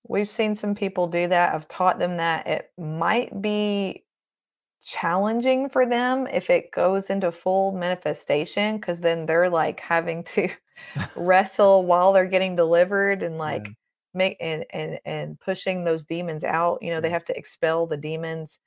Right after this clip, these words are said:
Speaker 1: But, um, if you do the steps that you're supposed to do, um, to shut the open doors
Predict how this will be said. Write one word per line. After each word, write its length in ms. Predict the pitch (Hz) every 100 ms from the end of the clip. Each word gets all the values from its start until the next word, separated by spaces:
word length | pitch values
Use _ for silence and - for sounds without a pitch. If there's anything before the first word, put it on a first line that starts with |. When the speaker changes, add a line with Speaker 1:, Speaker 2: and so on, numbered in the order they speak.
| _ _ _ _ _ 156
Speaker 1:
But, 380 | 165 160 156 -
um, 300 | 160 160 156 -
if 220 | 180 -
you 140 | 175
do 340 | 160 180 226 254
the 100 | 233
steps 720 | - - 196 196 170 - -
that 160 | - 170
you're 100 | 165
supposed 500 | - 165 190 202 -
to 60 | 185
do, 600 | 160 170 170 117 80 147 _ _ _ _ _ _
um, 480 | 170 160 156 151 156
to 140 | - 165
shut 440 | - - 214 -
the 120 | - 202
open 360 | 185 175 160
doors 720 | 165 180 143 67 - - -